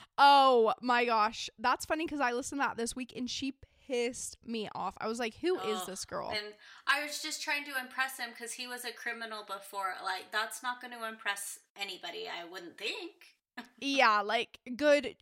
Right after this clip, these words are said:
Speaker 1: good job. You really impressed someone by telling them that you helped your husband murder someone. Everyone loves that.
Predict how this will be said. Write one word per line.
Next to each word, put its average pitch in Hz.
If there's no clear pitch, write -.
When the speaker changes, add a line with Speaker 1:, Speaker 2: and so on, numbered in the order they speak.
Speaker 1:
good 302
job. 226
You 247
really 247
impressed 226
someone 196
by 196
telling 214
them 196
that 202
you 220
helped -
your 247
husband 233
murder 277
someone. 185
Everyone 285
loves 220
that. -